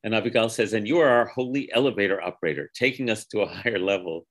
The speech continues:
<laughs> Thanks, Abigail. I've said this before, but it's one of my, um, what do you call it? Watchwords? One of those things you just carry with you all the time.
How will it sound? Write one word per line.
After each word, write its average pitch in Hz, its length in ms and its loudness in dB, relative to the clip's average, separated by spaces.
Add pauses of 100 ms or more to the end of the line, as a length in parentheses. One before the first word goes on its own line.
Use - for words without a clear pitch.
(140)
<laughs> - 960 -6
Thanks, 107 260 0
Abigail. 90 480 0 (640)
I've - 140 2
said 131 260 2
this 135 160 0
before, 113 680 2 (580)
but 101 360 0
it's 117 200 -6
one 120 160 2
of 113 100 -2
my, 98 420 -2 (140)
um, 82 380 -6 (320)
what 135 100 0
do 156 60 0
you 151 120 -6
call 135 240 2
it? - 220 -2
Watchwords? 151 760 2
One 123 140 -2
of 120 60 0
those 113 120 -2
things 127 200 -4
you 113 80 -4
just - 160 -10
carry 117 180 4
with 113 160 0
you 123 80 -6
all 110 60 -2
the 117 80 0
time. 113 340 -2